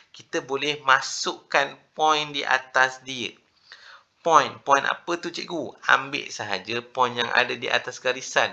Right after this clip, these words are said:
Cikgu padam atas ni supaya kamu boleh pa-, lebih nampak. Okey, ambil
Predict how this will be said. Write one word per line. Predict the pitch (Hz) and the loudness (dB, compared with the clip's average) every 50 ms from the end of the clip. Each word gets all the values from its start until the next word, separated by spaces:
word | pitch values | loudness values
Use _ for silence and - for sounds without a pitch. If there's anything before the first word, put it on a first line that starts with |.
| - - _ | -6 -14 _
Cikgu | - 110 107 | -20 -18 -6
padam | - 110 107 110 110 | -2 0 2 2 2
atas | 110 113 113 113 131 | 2 0 -2 -6 -6
ni | 127 117 110 | -10 -12 -10
supaya | - - 110 107 107 | -6 -6 -6 -6 -6
kamu | 101 101 101 | -10 -12 -10
boleh | 104 101 | -12 -8
pa-, | - 110 110 - | -8 -8 -10 -8
lebih | - 110 101 104 107 | -10 -10 -10 -8 -8
nampak. | 101 104 - - - - - - _ _ - _ _ _ _ _ _ _ _ _ _ _ _ _ _ _ _ _ _ _ _ - | -8 -8 -10 -10 -12 -14 -16 -16 _ _ -20 _ _ _ _ _ _ _ _ _ _ _ _ _ _ _ _ _ _ _ _ -4
Okey, | - 170 160 117 - - - _ _ _ - | 0 2 2 2 0 -2 -8 _ _ _ 2
ambil | 131 147 165 190 185 | 2 4 4 2 0